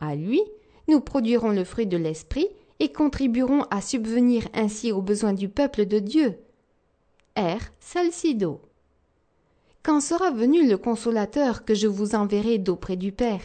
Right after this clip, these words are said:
l'Esprit de vérité qui procède du Père, celui-là rendra témoignage de moi,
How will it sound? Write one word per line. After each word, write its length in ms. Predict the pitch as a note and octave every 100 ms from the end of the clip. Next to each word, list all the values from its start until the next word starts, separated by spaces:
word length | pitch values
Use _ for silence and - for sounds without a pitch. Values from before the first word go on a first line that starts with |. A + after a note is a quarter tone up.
| -
l'Esprit 480 | F3 E3 - A3
de 100 | G3
vérité 640 | F3+ F3 F3 F#3+ - G#3+ G#3
qui 160 | D#3+
procède 480 | - F#3 F#3 F3+ D#3+
du 180 | D#3+ F#3+
Père, 460 | - D4+ C4 - - _ _ _ _
celui-là 560 | - F#4 C4+ B3+ C4+ E4
rendra 340 | B3+ G#3+ G3+
témoignage 680 | F#3+ B3 A#3+ A#3+ C#4 C#4+ G3
de 120 | G3+
moi, 400 | G3 A#3 F#3+ D3